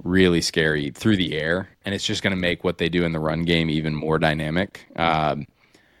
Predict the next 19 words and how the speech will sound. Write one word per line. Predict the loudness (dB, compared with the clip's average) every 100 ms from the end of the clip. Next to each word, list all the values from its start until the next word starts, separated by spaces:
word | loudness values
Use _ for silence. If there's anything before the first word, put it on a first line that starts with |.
| _
so | -6 -4
I | -2
could | -6
see | -8 -6
them | -4 -4
being, | -4 -4 -4 -6 -10 -20 _ -8
uh, | -2
an | -2 0
offense | 2 0 0 -6 -6
that | -2 -2 -2
is | -6
kind | -4 -4 -4
of | -6 -6
neck | -2 -2 -2
and | -4
neck | -4 -6
with |
the | -12
Chiefs | -8 -6 -4 -4 -6 -6